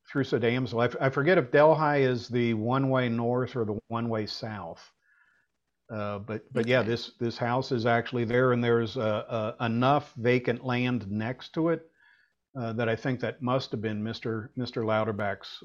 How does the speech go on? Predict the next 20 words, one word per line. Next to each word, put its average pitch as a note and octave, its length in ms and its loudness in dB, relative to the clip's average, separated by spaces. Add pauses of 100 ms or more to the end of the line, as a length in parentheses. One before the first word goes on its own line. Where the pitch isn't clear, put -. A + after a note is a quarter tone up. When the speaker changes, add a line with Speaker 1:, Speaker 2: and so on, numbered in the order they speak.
Speaker 1:
uh, G2+ 120 -8
garden. G#2+ 520 -8 (640)
Speaker 2:
Oh, C4+ 540 -2 (340)
Speaker 1:
You, - 80 2
you C3 60 6
Speaker 2:
yeah. - 20 4
Speaker 1:
know, B2+ 300 4
and D3 280 2 (540)
there's D#3 320 4
an, D3+ 240 0
uh, - 460 -2
another F3 360 8
reason C3 380 2
I B2+ 80 2
wish C#3+ 300 4
I B2 140 4 (160)
would B2+ 200 -4
see D#3 140 0
the A#2+ 100 -2
transcripts D#3+ 920 -4